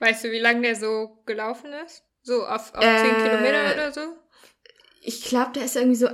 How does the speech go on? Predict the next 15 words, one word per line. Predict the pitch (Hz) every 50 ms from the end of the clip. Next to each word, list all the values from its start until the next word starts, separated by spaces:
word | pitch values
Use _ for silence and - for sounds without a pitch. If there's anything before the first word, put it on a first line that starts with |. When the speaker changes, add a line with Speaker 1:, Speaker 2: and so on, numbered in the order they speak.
| -
Speaker 2:
achtundzwanzig, | - 247 - - - - 254 240 240 247 - - 247 247 262 285 285 - 285 - - - - - - - - -
warte | - 190 190 196
mal, | 196 196 202 208 247 254 - - - - - -
ähm, | 202 208 202 196 202 202 202 202 202 196 196 190 - - - - - - _ _ -
Speaker 1:
Jo. | 220 208 214 202 196 190 196 214
Speaker 2:
ich | 220 220
glaub, | 233 240 226 214 233 226 - -
da | 233 233
hat | 254 262
er | 285 277
so | 233 233
achtundzwanzig | - 247 - - 262 240 - 254 240 240 233 240 240
Minuten | 247 247 247 277 320 320 - 339
gebraucht. | 339 330 - 320 302 320 330 349 359 403 427 403 - - - - -
Speaker 1:
Krass. | - 214 208 185 - - - - - -